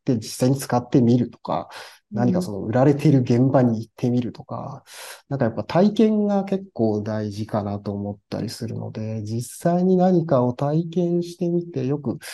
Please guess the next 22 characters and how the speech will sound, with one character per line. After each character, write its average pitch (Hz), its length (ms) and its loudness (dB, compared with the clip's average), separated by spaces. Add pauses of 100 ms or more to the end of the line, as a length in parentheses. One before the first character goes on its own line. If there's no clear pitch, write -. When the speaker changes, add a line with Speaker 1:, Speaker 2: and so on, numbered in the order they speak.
(340)
Speaker 1:
そ - 140 -6
の 123 180 -4
先 143 320 2
輩 147 200 6
の 143 400 4 (640)
エ 135 140 4
ー 127 40 4
デ 147 80 2
ィ 143 80 4
ー - 40 0
と 113 120 -4
か 101 160 -4
が 101 380 -4
や 113 160 -4
っ 107 100 -12
て 117 160 -2
た 110 120 -2
の 98 120 -6
を 101 40 -8
見 104 120 -6
る 101 100 -10
と、 101 340 -8